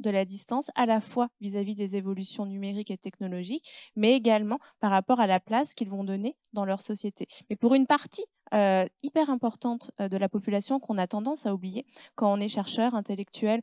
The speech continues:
ou entrepreneur, eh ben, il n'y a pas forcément cette distance et cette prise de recul critique parce que eux, les réseaux sociaux, ils les vivent, euh, ça participe à leur information au quotidien, à échanger et même à faire société.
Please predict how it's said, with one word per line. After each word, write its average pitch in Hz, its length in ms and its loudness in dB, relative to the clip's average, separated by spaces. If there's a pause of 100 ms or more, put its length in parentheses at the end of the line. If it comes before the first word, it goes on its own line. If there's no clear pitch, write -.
(260)
ou 202 100 0
entrepreneur, 202 640 0
eh 247 60 2
ben, 202 180 2
il 214 60 0
n'y 202 60 4
a 196 40 4
pas 302 140 4
forcément 254 560 -4 (320)
cette 220 180 0
distance 262 560 -2
et 254 60 0
cette 214 260 -4 (100)
prise 370 360 -2 (100)
de 220 120 2
recul 220 380 0
critique - 480 -4
parce 226 200 -2
que 233 100 -2
eux, 302 220 -2 (100)
les 247 80 0
réseaux 220 240 -2
sociaux, 220 380 -2
ils 269 120 4
les 202 140 2
vivent, 220 380 0 (340)
euh, 196 200 6
ça 214 180 4
participe 269 680 -2 (120)
à 214 160 4
leur 214 160 6
information 220 720 0 (260)
au 233 80 0
quotidien, 226 520 2
à 254 120 4
échanger 254 500 2 (300)
et 220 100 2
même 285 240 6
à 226 80 6
faire 269 400 2 (140)
société. - 640 -4